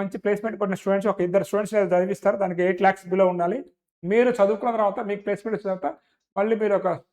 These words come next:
స్టూడెంట్ చదివించాలన్నమాట. అట్లా ఒక కొంతమంది స్టూడెంట్స్‌కి వీళ్ళు ఇస్తారనమాట. But దానికి కూడా కొన్ని కండిషన్స్ ఉంటాయి, అక్కడికి వెళితే మీకు అర్థమవుతుంది అనమాట. ఓకేనా? నెక్స్ట్ ఇక్కడ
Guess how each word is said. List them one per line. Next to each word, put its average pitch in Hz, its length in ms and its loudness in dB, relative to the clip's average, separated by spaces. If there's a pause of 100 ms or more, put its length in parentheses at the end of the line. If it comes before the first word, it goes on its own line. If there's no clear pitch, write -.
(160)
స్టూడెంట్ 202 320 -4
చదివించాలన్నమాట. 175 640 -2 (540)
అట్లా 254 240 4 (140)
ఒక 202 160 2 (120)
కొంతమంది 220 460 0
స్టూడెంట్స్‌కి 208 420 -2 (720)
వీళ్ళు 180 180 0 (720)
ఇస్తారనమాట. 202 500 0 (100)
But 208 180 6
దానికి 208 200 6
కూడా 233 140 -2
కొన్ని 202 200 -2
కండిషన్స్ 202 460 0
ఉంటాయి, 254 180 -2
అక్కడికి 185 240 -6
వెళితే 190 220 -2 (100)
మీకు 170 140 -4
అర్థమవుతుంది 151 420 -6
అనమాట. 139 220 -20 (580)
ఓకేనా? 175 320 -2 (1700)
నెక్స్ట్ 196 320 -2 (560)
ఇక్కడ 240 320 0